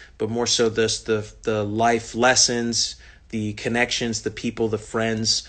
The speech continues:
the relationships that I developed while I was there that I wouldn't ever give up in exchange for a professional career. So if you were asking me, "Quincy, knowing what you know now and, and the career that you had,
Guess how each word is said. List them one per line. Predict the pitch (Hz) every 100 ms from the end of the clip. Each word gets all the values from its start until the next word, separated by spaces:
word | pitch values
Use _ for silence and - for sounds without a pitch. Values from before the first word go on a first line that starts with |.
| -
the | -
relationships | 110 110 120 120 113 117 -
that | - 110 107 - -
I | 113
developed | 110 110 110 107
while | 107
I | 104
was | 104 98
there | 107 113 123
that | 117 113
I | 110
wouldn't | 104 117 117 113 - -
ever | 120 113 117 117
give | 110 113 101
up | 101 104 - - - -
in | 110
exchange | 107 - 110 107
for | 101 107
a | 101
professional | 98 101 98 95
career. | 92 95 90 - - - -
So | - 107 104
if | 104 113
you |
were | 113 110
asking | 110 107 110
me, | 101
"Quincy, | 131 123 127 120 113 - -
knowing | - 143 143
what | 135
you | 123
know | 123 120
now | 131 127
and, | 120 110 101
and | 110 107
the | 104
career | - 131 131
that | 120
you | 110
had, | 113 117 113 110